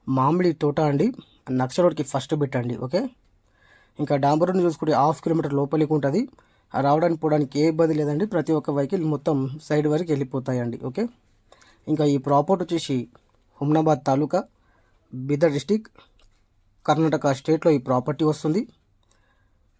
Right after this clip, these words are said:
జైరాబాద్ నుంచి చూసుకుంటే ఫిఫ్టీ కిలోమీటర్స్ అండి,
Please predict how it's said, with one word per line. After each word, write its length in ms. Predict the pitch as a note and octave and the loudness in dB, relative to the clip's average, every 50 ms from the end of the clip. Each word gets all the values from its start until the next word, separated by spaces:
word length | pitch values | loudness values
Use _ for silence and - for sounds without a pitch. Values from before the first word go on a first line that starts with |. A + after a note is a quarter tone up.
| _ _ _ _ - - D3 C#3+ | _ _ _ _ -16 -14 -4 0
జైరాబాద్ 400 | D3 D3+ D#3 F3+ F#3 F3+ G3 F3+ G3 | 2 4 6 6 6 4 4 4 4
నుంచి 120 | F#3+ F3+ - | 2 0 0
చూసుకుంటే 260 | E3+ - - F3 D3+ C#3+ - | -4 -4 -2 -2 -4 -4 -4
ఫిఫ్టీ 180 | C#3 - F#3+ F3 E3 | -6 -6 -4 -2 0
కిలోమీటర్స్ 360 | E3+ E3+ D#3+ D#3+ D#3+ D#3 E3 D#3+ | 2 2 2 2 0 -2 -2 0
అండి, 140 | D#3+ G3+ | 0 0